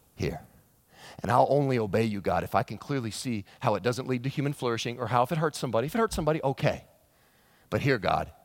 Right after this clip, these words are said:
you fill out this application for your reasons as to why I obey, and then I'll see. Maybe I'll make some changes." That's not obedience. That's an application.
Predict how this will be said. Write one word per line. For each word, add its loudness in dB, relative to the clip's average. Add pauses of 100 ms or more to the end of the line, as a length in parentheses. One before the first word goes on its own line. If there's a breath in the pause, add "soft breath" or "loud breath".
(180)
you -2
fill 4
out 4
this -6
application -2
for -10
your -2
reasons -2
as -8
to -8
why 4
I 2
obey, -2 (260 loud breath)
and -8
then 4
I'll 2
see. -4 (500)
Maybe 2
I'll 4
make -4
some -8
changes." -6
That's 2
not 2
obedience. 2 (680 soft breath)
That's 4
an 8
application. 0